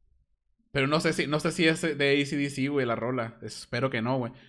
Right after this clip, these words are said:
O espero que Fortnite haya comprado los derechos, güey, y les haya quitado el copyright.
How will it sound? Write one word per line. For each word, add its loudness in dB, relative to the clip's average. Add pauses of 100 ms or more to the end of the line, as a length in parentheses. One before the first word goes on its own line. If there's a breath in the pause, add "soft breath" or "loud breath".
O 2
espero 6
que 0
Fortnite 2
haya 4
comprado 2
los 2
derechos, 2
güey, -2
y -4
les -6
haya 0
quitado -4
el -6
copyright. -2